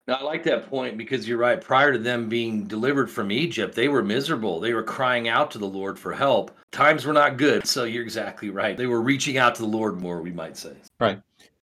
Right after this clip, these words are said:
Speaker 2: So again, we want to kind of fast forward to today and see what lessons we can learn and apply. But before that, let, I think I'm, I want to give a, just a little bit of a history lesson for our listeners,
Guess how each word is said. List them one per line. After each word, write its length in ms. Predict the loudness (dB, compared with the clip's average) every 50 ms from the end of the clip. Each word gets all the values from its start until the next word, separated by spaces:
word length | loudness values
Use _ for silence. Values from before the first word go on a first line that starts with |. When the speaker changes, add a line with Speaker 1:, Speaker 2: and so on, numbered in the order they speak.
| _ _ _ _ _ _ _
Speaker 2:
So 720 | -8 0 4 6 8 8 8 8 6 6 2 -2 -6 -10 _ _ _ _ -14 -10 -10
again, 340 | -8 -4 0 0 0 2
we 120 | 0 0 0
want 160 | 0 -2 -2
to 60 | -2
kind 200 | -2 -2 -2 -2
of 140 | -2 -2 0
fast 360 | 2 4 4 4 2 0 0
forward 520 | 2 4 6 6 4 4 2 -4 -8 -12 -16 _ _ _ -16
to 340 | -8 -6 -2 -2 -2 -2 -2
today 540 | -4 -2 0 2 2 2 2 2 -2 -4 _ -12
and 140 | -10 -10 -6
see 160 | -4 -4 -2
what 260 | 2 2 2 2 2
lessons 380 | 2 0 0 0 -2 -6 -8 -6
we 140 | -6 -6
can 240 | -4 -4 -6 -4 -4
learn 240 | -4 -6 -6 -6 -8
and 100 | -8 -10
apply. 360 | -8 -6 -4 -2 -2 -4 -6 _ _ _ _ _ _ _ _ _ _ -4
But 200 | -2 -2 -2 -2
before 380 | -6 -8 -2 0 2 4 4
that, 180 | 4 2 2 0
let, 280 | -2 -4 -4 -4 -6 -8
I 200 | -12 -10 -10 -10
think 400 | -8 -8 -8 -8 -6 -6 -4 -4
I'm, 360 | -4 -4 -4 -6 -8 -10 -10
I 140 | -10 -8 -8
want 240 | -6 -6 -4 -4 -4
to 60 | -4
give 200 | -4 -4 -2 0
a, 160 | 0 0 0 -2
just 180 | -4 -6 -4 -4
a 40 | -4
little 420 | -4 -2 0 0 0 2 0 0
bit 120 | 0 0
of 100 | -2 -2
a 60 | -2 -2
history 360 | -2 -4 -4 -6 -6 -8 -6
lesson 480 | -6 -6 -8 -10 -12 -18 -18 -20 -20 -10 -4
for 200 | -2 0 2 2
our 100 | 2 0
listeners, 440 | -2 -2 -4 -4 -8 -8 -10 -12